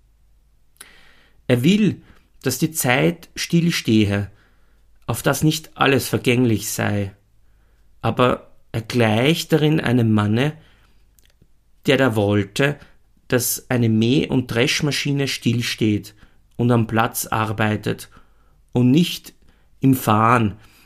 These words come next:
Denn während die Maschine übers Feld rollt,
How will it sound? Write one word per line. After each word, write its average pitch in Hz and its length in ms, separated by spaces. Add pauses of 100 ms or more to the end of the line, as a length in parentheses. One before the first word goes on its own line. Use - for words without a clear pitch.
(520)
Denn 131 180
während 175 420
die 165 60
Maschine 170 560
übers 131 300
Feld - 440
rollt, 107 480